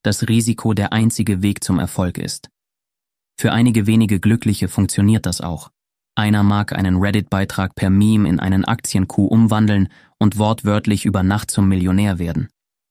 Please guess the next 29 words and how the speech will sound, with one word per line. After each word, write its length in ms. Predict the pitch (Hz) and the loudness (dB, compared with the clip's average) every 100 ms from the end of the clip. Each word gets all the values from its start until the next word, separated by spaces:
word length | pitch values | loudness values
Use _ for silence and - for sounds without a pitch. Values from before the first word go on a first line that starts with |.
| _ _ - | _ _ -4
Doch 140 | 110 | -2
der 120 | 113 101 | 0 0
große 420 | 110 123 107 95 | 0 0 0 -2
Rest 260 | 123 - | -2 -2
verliert 320 | - 101 104 101 | -2 0 0 0
natürlich 420 | 92 98 90 - | -2 0 -2 -2
Geld 340 | 98 107 107 | -2 -2 -2
und 240 | - 92 - | -2 -2 -2
rutscht 280 | 107 - | -4 0
noch 200 | 110 107 | -2 -2
tiefer 340 | - 95 - - | -4 -6 -6 -6
in 100 | 82 | -4
die 100 | 82 | -2
Misere. 540 | 82 80 87 - - - _ _ _ _ | -2 -4 -6 -8 -12 -16 _ _ _ _
Es 140 | 120 123 | -4 -2
ist 140 | - | -2
festzuhalten, 680 | 131 143 - 113 110 110 107 _ _ _ _ _ - | 0 0 -2 -2 0 0 -2 _ _ _ _ _ -12
Spekulation 760 | - 127 143 120 - 131 139 135 | -2 0 2 2 0 0 2 2
ist 180 | - 135 | 2 0
nicht 200 | 131 123 | 2 0
mehr 140 | 113 | 2
eine 220 | 107 107 | 0 0
rein 200 | 107 120 | 2 0
persönliche 560 | 120 104 110 120 107 - | 0 0 2 2 2 0
Entscheidung 560 | 107 - 113 107 104 - _ _ _ | 0 0 0 2 0 -2 _ _ _
oder 180 | 127 123 | 0 2
ein 140 | 117 | 2
kultureller 520 | - 131 120 110 107 101 | 2 2 2 0 -2 -2
Trend. 420 | - 107 92 | 0 0 -2